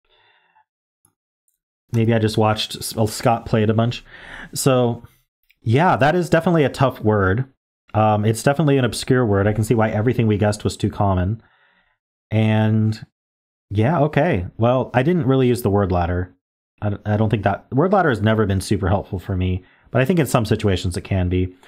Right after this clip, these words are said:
Really what it was is just alphabet and Scrabble score, trying to maintain those until finally we can just match up all the greens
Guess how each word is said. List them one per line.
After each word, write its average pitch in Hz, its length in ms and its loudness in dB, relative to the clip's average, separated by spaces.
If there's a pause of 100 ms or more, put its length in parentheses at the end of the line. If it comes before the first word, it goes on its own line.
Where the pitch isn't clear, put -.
(260)
Really 175 240 2
what 143 160 2
it 135 100 0
was 123 320 2
is 107 160 0
just - 400 -2 (500)
alphabet 139 680 0 (760)
and 120 140 0
Scrabble 110 400 0
score, 110 580 -2 (320)
trying 113 260 0
to 110 60 2
maintain 107 460 0
those 101 460 0
until 107 240 0
finally 110 380 0
we 101 140 0
can 98 120 -4
just 92 140 -4
match 95 340 0
up 104 160 0
all 101 140 0
the 95 80 -2
greens 98 560 -2